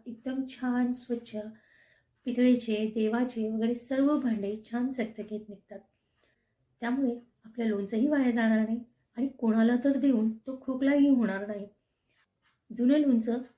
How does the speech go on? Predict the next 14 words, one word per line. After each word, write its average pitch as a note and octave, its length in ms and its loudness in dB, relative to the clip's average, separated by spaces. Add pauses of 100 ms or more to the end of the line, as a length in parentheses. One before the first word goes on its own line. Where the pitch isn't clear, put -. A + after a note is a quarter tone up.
(160)
जर A#3 80 -4
संपलं B3+ 500 -2
असेल G#3+ 420 -6
तर A3+ 80 -8
त्या A3 160 -6
बरण्या A3 360 -2
स्वच्छ B3+ 360 -8
करा, C#4 280 -2 (220)
दोन D#4+ 280 0
दिवस A#3 300 -2
त्याच्यामध्ये G#3+ 400 -4
पाणी A#3 300 -4
भरून C#4 320 2
ठेवा, C4 220 2